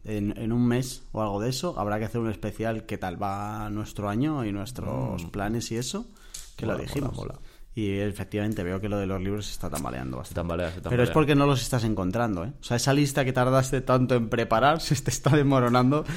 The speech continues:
Speaker 2: No,
Speaker 1: demasiado
Speaker 2: pero
Speaker 1: rápido,
Speaker 2: tengo
Speaker 1: tío.
Speaker 2: libros en casa todavía de los que listé, pero es que, joder.
Speaker 1: Sí, pero que, joder, que hiciste
Speaker 2: Uno
Speaker 1: un listado
Speaker 2: de,
Speaker 1: guapo
Speaker 2: de los
Speaker 1: y has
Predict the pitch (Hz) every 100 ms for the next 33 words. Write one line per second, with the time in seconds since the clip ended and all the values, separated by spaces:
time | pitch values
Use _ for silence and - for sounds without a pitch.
0 | - 92 78 101 107 107 143 143 117 120
1 | 98 95 107 101 101 113 - 92 87 95
2 | 110 92 92 87 82 101 113 92 92 90
3 | 90 87 - 87 87 85 82 - - 117
4 | 95 87 87 - 101 - - 82 - 131
5 | 147 95 90 76 90 101 123 104 117 120
6 | 135 135 113 139 135 131 156 139 117 110
7 | 123